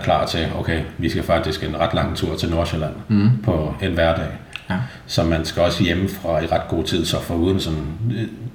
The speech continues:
Speaker 1: timerne på motorvejene og landevejene rundt omkring. Så det er også det her med, at man kommer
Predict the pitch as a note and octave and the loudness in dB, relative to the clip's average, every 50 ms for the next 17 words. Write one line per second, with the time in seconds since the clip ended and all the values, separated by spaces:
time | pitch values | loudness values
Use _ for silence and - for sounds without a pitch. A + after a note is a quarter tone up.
0 | - - D#3+ D#3 - - - F#2+ - G2+ F#2+ F2 E2+ E2+ F2 E2+ E2+ E2 D2+ D2 | -12 -12 -12 -8 -4 0 2 2 4 4 2 2 2 0 -2 -2 -2 -2 -2 -4
1 | D#2 D#2 C#2 D#2 F2 F2 F#2 G#2 - G#2 F#2 F2 E2 E2+ E2+ E2 E2 E2 D#2+ D#2 | -6 -6 -6 -4 -2 0 0 2 2 2 4 4 2 2 2 2 2 2 2 0
2 | D#2 F2 G2+ G#2 G2+ F#2+ E2+ E2+ E2+ F2 E2 F2+ E2+ D#2+ E2+ E2 E2 - F2+ E2+ | 0 2 2 2 4 2 2 0 0 0 0 0 -2 0 -2 -2 -2 -2 -2 -2
3 | - - - - - - - - - - - - - - - A2 A2+ - - F2+ | -2 -4 -6 -10 -14 -20 -20 -20 -20 -20 -20 -20 -18 -12 -8 -4 -2 0 0 2
4 | E2+ F2 F2 F#2 F2+ - F#2+ F#2 F#2+ F#2+ E2+ E2+ E2+ F2+ F2+ E2 F2 E2+ E2+ E2 | 2 4 4 4 4 4 2 2 4 2 2 2 2 2 2 2 2 0 0 0
5 | E2 E2 D#2+ D2+ C#2+ - - - - F2+ D#2+ D#2+ | 0 0 -2 -2 -4 -8 -8 -4 -2 -2 0 0